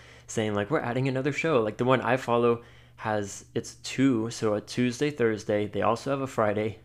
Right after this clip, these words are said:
and then now they just added a Sunday one. So I was like, you know, the personal part of me is like, "Why would they be adding this in?" And then, you know, just from seeing this with our own podcast, I'm like, "Oh, I see.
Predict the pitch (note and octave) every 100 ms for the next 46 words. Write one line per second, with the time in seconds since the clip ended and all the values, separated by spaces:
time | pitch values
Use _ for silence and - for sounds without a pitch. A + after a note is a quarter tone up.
0 | - A#2+ B2+ B2 B2 C3+ B2+ B2+ A#2+ A#2+
1 | A#2+ A2+ A2+ - A2 A2 G2+ G2 G2 F#2+
2 | - A#2 A2+ B2 B2 A2+ - - - -
3 | - - B2 A2 G#2 - C#3 C#3+ C#3 A2
4 | A2 G#2 G#2 G2+ G#2+ - A2+ A#2 D#3 E3
5 | B2+ A#2+ A2+ G#2 A#2 A#2 A#2 D3+ D3+ C#3+
6 | - - - B2+ C#3 C#3+ C#3 C3 B2 A#2+
7 | A2 B2 A#2+ A#2+ A2 B2 A#2+ A2+ - G#2+
8 | G#2+ G#2 A#2+ B2 A2+ A2+ A#2+ A2+ A2+ G#2+
9 | G2+ - - G#2+ B2+ - - - - -
10 | - - G2 G2 - C#3 C#3+